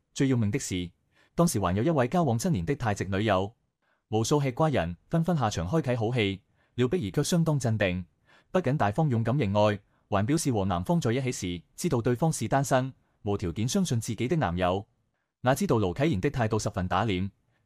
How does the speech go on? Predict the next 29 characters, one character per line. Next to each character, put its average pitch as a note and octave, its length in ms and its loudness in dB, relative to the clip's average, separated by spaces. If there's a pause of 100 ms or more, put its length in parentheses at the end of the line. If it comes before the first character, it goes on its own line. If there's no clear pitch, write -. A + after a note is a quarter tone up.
不 E3 80 0
僅 D#3 160 0
沒 C3 120 2
有 G#2+ 100 0
承 F#2 160 -4
認 G#2 160 0
廖 G#2+ 100 2
碧 E3+ 120 -2
兒 F#2+ 280 -2
女 A#2+ 60 2
友 C3 100 2
身 C#3+ 180 0
份， F2+ 300 0 (380)
還 G2 160 2
對 C3+ 100 2
外 A#2 140 4
表 C3+ 160 0
示 A#2+ 160 0
兩 G#2 140 2
人 F2 140 0
只 B2+ 140 -4
是 A#2+ 160 -2
普 G2+ 160 -4
通 D#3+ 140 2
朋 E2+ 180 -4
友。 F2 300 -2 (540)
一 D3+ 100 0
時 F#2 180 -6
間， B2 300 2